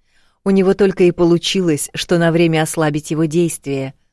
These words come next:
с помощью того зеркала, что он показывал. Иглы-осколки отдаляли тот миг, когда мне нужно будет выйти на жатву. Но с каждым разом их становилось все меньше. Что предстоит потом,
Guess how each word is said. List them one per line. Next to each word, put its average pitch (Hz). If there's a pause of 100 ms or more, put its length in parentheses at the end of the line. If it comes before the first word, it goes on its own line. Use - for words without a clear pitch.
(140)
с -
помощью 190
того 190
зеркала, 156
что -
он 151
показывал. 135 (1000)
Иглы-осколки 175 (580)
отдаляли 151
тот 151
миг, 165
когда 151
мне 156
нужно 151
будет 143
выйти 147
на 139
жатву. 139 (800)
Но 175
с -
каждым 190
разом 175
их -
становилось 143
все -
меньше. 135 (1200)
Что -
предстоит 175
потом, 165